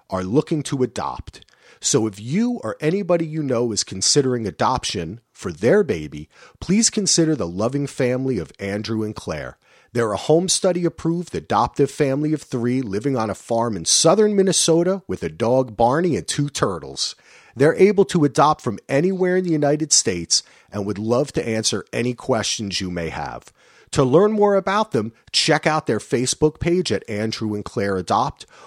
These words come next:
or on Instagram at Andrew underscore and underscore Claire underscore adopt. You can also email them at andrew and claire adopt at gmail dot com. So again, if you or anyone you know is considering adoption for their baby,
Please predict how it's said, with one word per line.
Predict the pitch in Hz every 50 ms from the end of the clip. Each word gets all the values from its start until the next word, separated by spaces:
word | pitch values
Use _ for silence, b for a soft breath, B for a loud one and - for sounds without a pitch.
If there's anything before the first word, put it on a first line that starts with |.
| B B
or | B 127 131 139
on | 135 135 -
Instagram | - 208 233 233 - - - 110 92 92 95 90 85 - -
at | 95 - - -
Andrew | 123 131 151 175 170 - - 185 180 165 -
underscore | 120 120 117 113 120 110 - - - 107 104 90 82 - -
and | 135 143 160 165 170 175 160 -
underscore | - 107 113 101 104 - - - - 101 95
Claire | 87 - - - 156 170 180 190 190 196 190 - -
underscore | 151 165 170 165 165 143 - - - 151 151 139 139
adopt. | 127 - - 95 87 87 - - - _ - - - b b b b b b b
You | 110 117
can | - 151 139
also | 156 180 175 - - 139 117 - - -
email | 220 240 220 180 156 151 135
them | 120 135 120 98
at | 95 - - -
andrew | 123 143 165 175 - 156 170 165
and | 156 147
claire | - - 160 156 151 143
adopt | 131 120 - 131 127 139 139 - -
at | 87 76
gmail | - - 95 101 107 110 107 104 98 98 98
dot | 80 87 82 82 - -
com. | - - 76 69 64 - _ _ _ b b b b b b
So | b - 180 180 180
again, | 175 165 214 214 156 80 67 65 - _
if | - 113 95 -
you | 107 110 131 185 208 220 226 220 -
or | - 165 - _ -
anyone | 175 190 196 196 185 185 175 175
you | 170 170
know | 165 143 123 104 92 87 82
is | 82 85 -
considering | - - 95 92 - - 151 143 156 160 156 147
adoption | 147 - 143 135 143 139 - - 151 139
for | - - 147
their | 135 139 139 135
baby, | 120 123 113 110 98 90 78 80 78 78